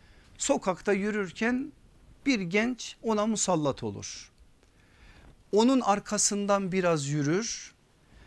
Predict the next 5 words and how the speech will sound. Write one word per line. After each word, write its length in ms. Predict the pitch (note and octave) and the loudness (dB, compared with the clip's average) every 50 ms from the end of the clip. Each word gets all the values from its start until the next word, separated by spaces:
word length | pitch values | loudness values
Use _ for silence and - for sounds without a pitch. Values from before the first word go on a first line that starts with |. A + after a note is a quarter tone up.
| - - - | -20 -20 -12
başka 600 | B2 A#2 D3 E3+ F#3 - - - - C4+ C4+ A3 | 0 4 4 6 6 4 2 2 0 0 0 2
bir 160 | G#3 G#3 G3 | 0 -2 -2
genç 640 | E3+ D#3+ D#3 G3+ G#3+ A#3 A#3+ A#3 - - - - - - - _ _ _ _ _ _ _ _ _ _ | -2 -2 0 0 2 2 0 -2 -4 -4 -6 -6 -8 -14 -20 _ _ _ _ _ _ _ _ _ _
o 180 | - G#3+ A#3+ F#3+ | 4 4 4 6
gencin 760 | E3+ F#3 F3+ F3 E3+ E3 D#3 C#3+ D3+ E3 E3+ F#3 G3+ G#3 - | 4 4 4 6 4 2 0 2 2 2 2 0 -2 -6 -10